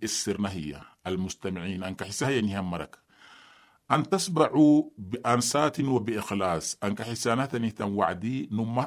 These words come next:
أنك حسانا فردمتا، كادو نغي آيتك هتحين فردمتا. لهذا البرنامج طريق البر، نمجت إياه ينهي برنامجي توبكو يو، إذ يخبرنا الله في كلمته، يلي إسي عنقر، اللي نهي ورساه ينهي برنامج كنمي،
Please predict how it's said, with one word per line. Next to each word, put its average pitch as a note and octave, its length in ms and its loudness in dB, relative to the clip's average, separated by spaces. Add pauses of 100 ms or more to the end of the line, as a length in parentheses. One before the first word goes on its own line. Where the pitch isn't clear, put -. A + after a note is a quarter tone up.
أنك G#2 160 -4
حسانا F#2+ 400 -8
فردمتا، F#2 760 -6
كادو G#2+ 360 -4
نغي E3+ 480 2
آيتك B2 380 2
هتحين G2+ 420 -2
فردمتا. E2+ 640 -8 (840)
لهذا D#3+ 440 2
البرنامج C#3+ 760 4
طريق C3 320 2
البر، A#2 540 0
نمجت C#3+ 600 2
إياه C#3 400 2
ينهي A#2 360 2 (120)
برنامجي A2 720 0
توبكو B2+ 440 -2
يو، C#3 340 0
إذ A#2+ 220 -2
يخبرنا C3+ 480 0
الله A#2 300 2
في A#2 160 -2
كلمته، A#2+ 920 0
يلي D3+ 460 -2
إسي D3 240 -2
عنقر، A#2 520 4 (120)
اللي A#2+ 200 0
نهي C3+ 160 0
ورساه B2+ 380 0
ينهي G#2+ 320 0
برنامج G2+ 540 -4
كنمي، A#2 580 -4